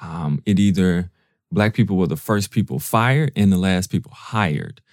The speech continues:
And so at the same time these things are supposed to be enacted, they actually hurt Black people more than anything. And they excluded them 'cause it didn't add protections for them.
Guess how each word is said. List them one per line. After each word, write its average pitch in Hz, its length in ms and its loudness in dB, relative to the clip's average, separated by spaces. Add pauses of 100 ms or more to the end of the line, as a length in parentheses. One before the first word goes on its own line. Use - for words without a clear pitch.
(280)
And 98 120 2
so 98 420 4
at - 140 0
the 101 60 0
same 123 260 2
time 113 280 2
these 101 220 2
things 101 260 0
are 82 60 -4
supposed 98 280 -2
to 85 60 -10
be 90 300 0
enacted, 87 600 -4
they 85 140 -2
actually - 500 -6 (140)
hurt 98 200 0
Black 82 220 -2
people 92 240 -2
more 92 160 4
than 92 100 2
anything. 92 380 2
And 98 80 4
they 107 80 6
excluded 107 560 4
them 90 260 0 (300)
'cause 101 160 4
it 95 60 4
didn't 107 180 6
add 90 200 2
protections 92 540 0
for 95 180 0
them. - 280 -8